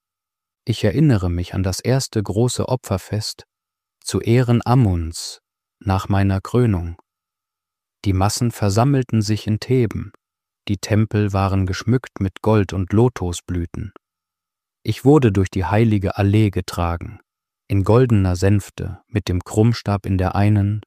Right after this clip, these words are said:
und dem Zeremonialdolch in der anderen Hand. Ich war jung, und doch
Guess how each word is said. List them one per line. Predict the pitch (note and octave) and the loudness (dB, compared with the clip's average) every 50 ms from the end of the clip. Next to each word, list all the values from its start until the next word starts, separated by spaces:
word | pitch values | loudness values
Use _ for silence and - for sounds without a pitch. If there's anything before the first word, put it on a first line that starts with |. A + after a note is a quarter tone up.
| _ _ _ _ _ _ _ _ _ - | _ _ _ _ _ _ _ _ _ -4
und | - G#2 - | -2 0 2
dem | G#2 F#2+ F#2 | 2 0 0
Zeremonialdolch | - - A2 G2 G2 F#2+ F#2 F2+ F2+ F#2 F2 F#2 F#2+ G#2 G#2+ G2+ G2+ G2 G2 G2+ G#2+ G#2+ - - - | 0 0 0 2 2 2 2 2 2 0 0 2 2 2 2 2 0 0 0 0 -2 -4 -8 -10 -4
in | - A2 G#2 | 0 0 2
der | G#2+ - - | 2 0 0
anderen | C3+ C#3+ B2 G#2 F#2 - F2+ E2+ E2+ | 0 0 0 0 -2 -2 -4 -4 -4
Hand. | F#2+ F2 E2 F2 - - _ _ _ _ _ _ _ _ _ _ _ _ _ _ _ _ _ _ _ _ _ _ _ - | -4 -6 -6 -8 -10 -18 _ _ _ _ _ _ _ _ _ _ _ _ _ _ _ _ _ _ _ _ _ _ _ -2
Ich | - B2+ - - - | -2 -2 -2 -2 0
war | G#2+ G#2+ | 2 2
jung, | G#2+ G2+ A#2 B2 A2+ F#2 E2+ E2+ F2+ F#2+ _ _ _ _ _ _ _ _ _ _ _ _ _ | 4 4 6 4 4 4 0 -2 -8 -12 _ _ _ _ _ _ _ _ _ _ _ _ _
und | - G2+ F#2+ F2+ - | -2 -2 -2 -2 0
doch | - G2 A2+ A#2+ - - - - | 2 2 2 0 -2 -8 -20 -20